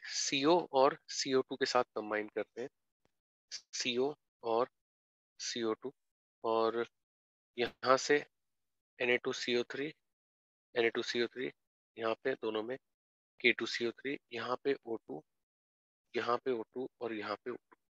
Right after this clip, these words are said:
तो देखिए, सी ओ सी ओ two absorb कर रहे हैं और ओ टू release कर रहे हैं, भाई एयर purification के लिए इससे अच्छा कुछ नहीं हो सकता।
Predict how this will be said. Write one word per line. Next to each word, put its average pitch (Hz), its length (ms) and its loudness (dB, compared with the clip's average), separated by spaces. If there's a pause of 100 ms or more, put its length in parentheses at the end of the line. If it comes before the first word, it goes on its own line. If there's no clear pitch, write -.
(380)
तो 117 60 -2
देखिए, 120 220 4
सी 127 220 2
ओ 143 80 6
सी 135 160 0
ओ 127 60 4
two 127 140 2
absorb 113 300 6
कर 117 160 2
रहे 123 100 4
हैं 156 40 2
और - 280 -6
ओ 117 120 -4
टू 120 140 -4
release 107 280 -4
कर 113 140 -2
रहे 147 100 2
हैं, 180 60 -6 (160)
भाई - 380 -4
एयर 120 240 8
purification 110 500 0
के 110 60 -6
लिए 127 200 -4 (220)
इससे - 200 0
अच्छा - 260 -2
कुछ - 200 -4
नहीं - 100 -20
हो - 80 -20
सकता। - 280 -18